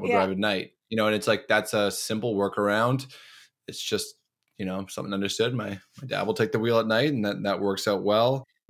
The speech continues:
Speaker 1: Also, to your point, I think the whole timing thing makes a lot of sense. I'm anxious when I'm driving somewhere and it looks like I'm gonna be late because I hate being
Speaker 2: Same.
Speaker 1: late and disappointing people.
Speaker 2: Mm-hmm.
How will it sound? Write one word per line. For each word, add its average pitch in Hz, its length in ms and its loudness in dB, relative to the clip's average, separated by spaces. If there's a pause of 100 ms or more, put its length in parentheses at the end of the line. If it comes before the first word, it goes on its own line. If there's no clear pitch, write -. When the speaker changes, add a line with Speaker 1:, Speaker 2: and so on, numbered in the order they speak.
(260)
Speaker 1:
Also, 110 340 2
to - 200 -4
your 104 120 2
point, 101 500 -2
I 95 80 -6
think 98 300 -2 (400)
the 107 80 -2
whole 117 180 -4
timing 113 440 -2
thing 101 220 0
makes 98 180 -2
a 117 60 0
lot 101 160 4
of 95 100 0
sense. 98 420 -2 (420)
I'm 127 480 2
anxious 113 680 0 (100)
when 107 160 -4
I'm 104 160 -2
driving 107 500 2
somewhere 113 760 0
and 104 140 -2
it 101 100 -4
looks 107 260 0
like 110 80 0
I'm 104 80 -2
gonna 104 120 0
be 101 100 0
late 101 380 0
because 101 220 -6
I 98 80 2
hate 110 260 -2
being 104 160 0
Speaker 2:
Same. 101 80 0
Speaker 1:
late 101 120 2
and 98 100 -2
disappointing 135 520 0
people. 101 380 -6 (160)
Speaker 2:
Mm-hmm. 240 200 -2